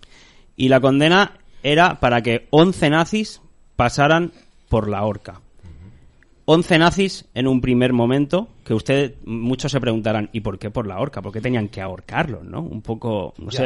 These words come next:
Speaker 1: bastante
Speaker 2: normalmente se fusilaba,
Speaker 1: el
Speaker 2: ¿no?
Speaker 1: fusilamiento o la silla eléctrica, no sé, era mucho más común, ¿no? Porque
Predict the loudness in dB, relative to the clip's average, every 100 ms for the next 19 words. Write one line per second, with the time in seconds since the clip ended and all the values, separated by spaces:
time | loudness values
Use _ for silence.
0 | -2 -4 -2 0 2 2 0 -2 -2 0
1 | 2 4 4 4 4 4 4 4 4 4
2 | 2 2 0 2 2 2 0 2 4 6
3 | 6 2 -4 -12 -12 -2 -2 -2 -8 -8
4 | -6 -4 0 2 0 -2 0 2 0 0
5 | -2 -2 -6 -10